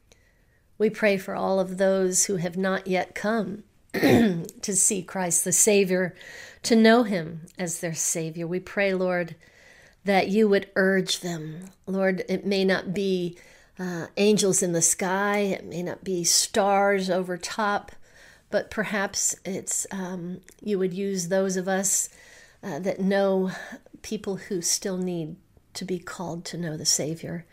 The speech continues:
Lord, we long for our loved ones, our friends, um, those within our influence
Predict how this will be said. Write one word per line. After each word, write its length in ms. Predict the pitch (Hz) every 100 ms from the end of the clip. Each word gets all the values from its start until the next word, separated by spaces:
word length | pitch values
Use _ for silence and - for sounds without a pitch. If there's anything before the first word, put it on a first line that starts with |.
| - - - _ _ _ _ -
Lord, 180 | 190
we 100 | 185
long 380 | 185 180 180 175
for 520 | - 185 156 160 180 180
our 140 | 175
loved 300 | 180 220 202
ones, 340 | 214 202 196 175
our 120 | 160
friends, 840 | - 202 190 190 185 175 - - - _ _ _ _ _ -
um, 360 | 180 160 165 170
those 420 | 180 196 190 185
within 440 | 190 185 196 185 180
our 300 | 185 180 -
influence 920 | 196 196 - 180 165 - - - -